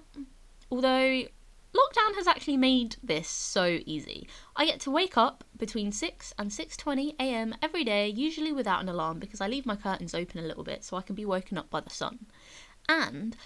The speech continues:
I get to go to bed when I want, even if I'm socialising, because at nine, nine thirty, I can just turn off my laptop and hang up. It's the best thing ever. Uh, so, <laughs> looping back around,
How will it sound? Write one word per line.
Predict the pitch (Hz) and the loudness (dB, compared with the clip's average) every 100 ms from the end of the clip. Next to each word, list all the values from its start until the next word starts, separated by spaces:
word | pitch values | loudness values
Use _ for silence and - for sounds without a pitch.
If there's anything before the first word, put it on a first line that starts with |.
| - | -6
I | 240 | -2
get | 277 | -2
to | - | 0
go | - 277 | 2 2
to | 262 | 2
bed | 247 277 | 2 2
when | 208 202 | 2 0
I | 196 | 0
want, | 311 269 - - - - - | 0 -4 -8 -20 -20 -20 0
even | 320 339 | 2 4
if | 320 | 2
I'm | 302 226 | 2 0
socialising, | 226 415 - 185 165 160 160 | 2 0 0 0 0 -4 -8
because | 185 220 | -8 -4
at | 226 | -4
nine, | 202 233 226 208 240 | 0 2 2 0 -2
nine | 214 208 | -2 -2
thirty, | - 254 240 196 247 | -2 -4 -2 -4 -6
I | - | -8
can | 370 | -6
just | 381 - | -8 -4
turn | 269 | -2
off | 233 220 | -2 -2
my | |
laptop | 202 - - 214 | -4 -4 -10 -10
and | 214 | -8
hang | 202 190 | -6 -4
up. | 226 311 _ _ _ _ _ _ _ _ _ _ _ - - _ - _ - | -6 -8 _ _ _ _ _ _ _ _ _ _ _ -20 -20 _ -20 _ -12
It's | 226 | -8
the | 233 | -4
best | 220 208 | -4 -4
thing | 214 | -4
ever. | 226 254 220 320 - - - - - _ - | -2 -2 -4 -8 -12 -18 -18 -20 -20 _ -4
Uh, | 220 220 220 220 - _ - | 0 0 0 -2 -4 _ -6
so, | - 226 - - | 4 4 4 -2
<laughs> | - 320 494 - - _ - | 4 6 4 0 -20 _ 4
looping | 453 440 381 320 | 6 6 4 6
back | 277 - | 6 6
around, | 240 226 180 233 | 8 10 8 2